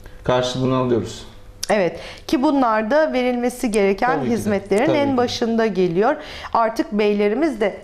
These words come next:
Speaker 2: saç bakımı yaptırıyor.
Speaker 1: Saç bakımı yaptırıyoruz tabii.
Speaker 2: Evet, sadece dediğim gibi saç ve sakal tıraşından
Speaker 1: Boyama
Speaker 2: oluşmuyor.
Speaker 1: talepleri oluyor, onları,
Speaker 2: Hı hı.
Speaker 1: onları da veriyoruz.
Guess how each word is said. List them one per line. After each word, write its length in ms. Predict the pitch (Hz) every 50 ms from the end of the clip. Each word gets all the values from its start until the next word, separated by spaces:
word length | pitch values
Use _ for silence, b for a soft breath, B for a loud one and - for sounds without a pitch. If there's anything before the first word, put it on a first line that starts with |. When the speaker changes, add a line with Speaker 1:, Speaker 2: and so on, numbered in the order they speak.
| -
Speaker 2:
saç 420 | - - - 202 185 - - - -
bakımı 340 | 165 - - 165 160 156 151
yaptırıyor. 880 | 147 147 156 175 - - - 233 208 220 240 233 226 226 240 233 - -
Speaker 1:
Saç 380 | - - 135 131 123 - - 101
bakımı 280 | 95 - - 98 101
yaptırıyoruz 520 | 101 98 - - - 104 101 101 101 - -
tabii. 220 | 123 123 117 113 113 113 - - - - -
Speaker 2:
Evet, 380 | 160 185 165 147 170 208 - B B B B B
sadece 580 | - - 302 269 247 226 208 214 - 262 226
dediğim 360 | 254 262 214 240 240 220 208 196
gibi 180 | 196 190 226
saç 420 | 220 226 - 262 220 208 - - 185
ve 100 | 180 180
sakal 420 | - - 226 226 - 214 180 170
tıraşından 400 | - - - 208 180 127 135 135
Speaker 1:
Boyama 260 | 139 139 311 143 143 247
Speaker 2:
oluşmuyor. 180 | 214 147 131 135 135
Speaker 1:
talepleri 260 | - 151 139 135 131
oluyor, 300 | 131 120 110 110 113 117
onları, 280 | 117 117 120 120 120 190
Speaker 2:
Hı 40 |
hı. 340 | 180 139 165 170 170 190 220 - -
Speaker 1:
onları 340 | 120 120 117 117 113 113 110
da 100 | 110 104
veriyoruz. 560 | 101 95 98 95 95 104 107 - - - -